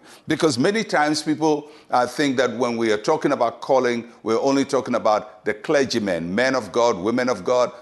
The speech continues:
people who serve in full-time Christian ministry.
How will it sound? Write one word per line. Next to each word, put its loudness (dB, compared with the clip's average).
people 0
who -2
serve 2
in -6
full-time -2
Christian -4
ministry. -4